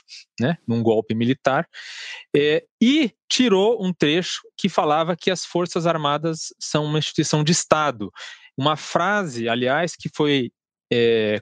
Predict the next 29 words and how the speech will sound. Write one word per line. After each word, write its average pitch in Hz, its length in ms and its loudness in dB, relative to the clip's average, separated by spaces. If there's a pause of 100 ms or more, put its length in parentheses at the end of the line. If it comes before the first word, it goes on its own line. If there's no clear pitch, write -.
colocada, 160 600 0
que - 120 -14
está 165 400 -2 (400)
no 127 160 -4 (160)
texto 151 500 0
de 127 140 -4
demissão 151 680 0 (420)
do 113 160 -2
Fernando 113 380 -2
Azevedo, 110 500 0 (100)
do 120 60 4
ex-ministro 117 580 2
da 104 40 -16
Defesa, 175 520 0 (400)
e 175 60 4
que - 80 -4
também 220 280 2
foi 240 160 0
colocada, 196 760 0
é, 156 400 2 (100)
pelo, 165 640 2 (400)
é, 127 220 2
se - 160 0
não 151 100 6
me 160 100 2
engano, 151 560 2
pelo, 156 720 4
pelo 139 640 2
general, 131 720 2